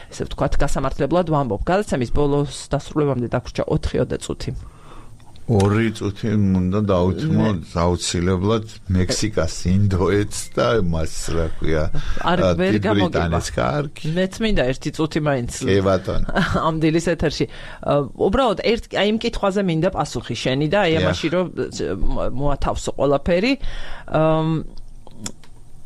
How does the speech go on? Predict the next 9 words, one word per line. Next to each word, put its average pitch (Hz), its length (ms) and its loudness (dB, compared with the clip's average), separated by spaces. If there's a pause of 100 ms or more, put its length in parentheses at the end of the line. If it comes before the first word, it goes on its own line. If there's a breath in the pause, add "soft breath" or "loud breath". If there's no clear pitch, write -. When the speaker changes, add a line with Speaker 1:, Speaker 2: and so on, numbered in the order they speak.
Speaker 1:
რას, 196 400 2 (360)
რის 208 320 2 (120)
შესაძლებლობას 156 1120 0
აძლევს, 143 600 0 (640 loud breath)
ა, 127 480 0
უკრაინელების, 156 960 0 (100)
ა, 85 240 2
ბრძოლა, 139 580 0 (680 loud breath)
ა, - 160 0